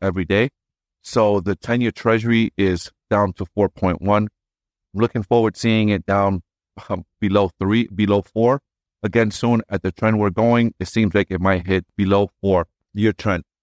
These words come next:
Pending home sales were down seven point four percent year over year. New listings of homes for sale are up seven point one percent year over year, the biggest uptick since August twenty twenty-one.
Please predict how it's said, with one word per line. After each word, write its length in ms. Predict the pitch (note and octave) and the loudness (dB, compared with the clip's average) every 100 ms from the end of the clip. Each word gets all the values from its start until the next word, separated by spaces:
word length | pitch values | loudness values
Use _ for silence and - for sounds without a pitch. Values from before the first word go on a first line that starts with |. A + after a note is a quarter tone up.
| _ | _
Pending 280 | D3+ D#3+ D#3 | -2 0 0
home 240 | C#3+ D3+ | 0 0
sales 340 | - B2 G#2+ F#2 | 0 0 0 -2
were 140 | G#2+ | -2
down 320 | G2 A#2 G2 | 0 0 0
seven 300 | E2+ A#2+ A#2+ | -2 -2 -2
point 280 | A2+ A#2 G#2+ - | -4 -6 -6 0
four 160 | A2 | 0
percent 480 | - G2+ - A2 - | 0 -6 -2 -2 -2
year 300 | G2 A2+ A2+ | -2 0 0
over 260 | F2+ G#2 G2 | 0 -2 0
year. 280 | A2 G#2+ - _ _ _ A#2 | 0 0 -2 _ _ _ -4
New 240 | C#3+ E3+ | 0 2
listings 460 | D3 D3+ - A2+ G#2 | 2 0 0 -2 -2
of 140 | F#2 - | -4 -2
homes 220 | B2+ A#2+ | -2 -2
for 160 | A2 | -4
sale 420 | G#2+ B2 A2 F#2 - - | -2 0 2 0 -4 -6
are 180 | F#2+ - - | -4 -4 -2
up 200 | C#3 A2 - | 0 0 -4
seven 420 | - A#2 A#2 G#2 | -2 0 0 -2
point 260 | A2 G#2 | -2 -4
one 220 | G2 G#2 F#2+ | 0 -2 -2
percent 400 | - - B2+ - _ _ _ | -8 -2 -2 -2 _ _ _
year 180 | A2+ B2+ | -2 2
over 200 | A#2+ G2+ | 2 0
year, 260 | A2 B2 A2 _ _ - | 0 2 0 _ _ -8
the 80 | G2 | -2
biggest 360 | C3 B2+ B2+ - | 0 0 -6 -2
uptick 420 | B2 - - A#2+ - | -2 -2 -4 -6 -4
since 300 | A#2+ A2+ - - | -2 -2 -4 0
August 360 | A2 G#2 A2 | 0 0 -6
twenty 340 | - A2+ G#2 G2 | 0 0 0 -4
twenty-one. 560 | - G2 F#2 A2 A2 | -2 -2 0 2 0